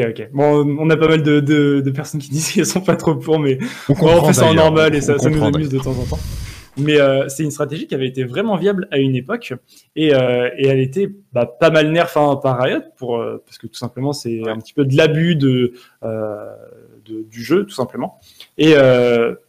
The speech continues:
Speaker 1: les Lariva a essayé, c'était il y a quelques jours, de, bon, de sortir un, un Jarvan bot avec Smite. Nous ne reviendrons pas là-dessus.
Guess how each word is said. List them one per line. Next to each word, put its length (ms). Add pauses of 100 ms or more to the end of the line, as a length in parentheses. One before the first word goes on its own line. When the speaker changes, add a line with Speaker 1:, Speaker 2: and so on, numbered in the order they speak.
Speaker 1:
les 100
Lariva 380
a 80
essayé, 420
c'était 280
il 40
y 60
a 140
quelques 280
jours, 280
de, 320
bon, 340
de 100
sortir 360
un, 180
un 40
Jarvan 380
bot 360
avec 200
Smite. 340
Nous 600
ne 340
reviendrons 540
pas 120
là-dessus. 300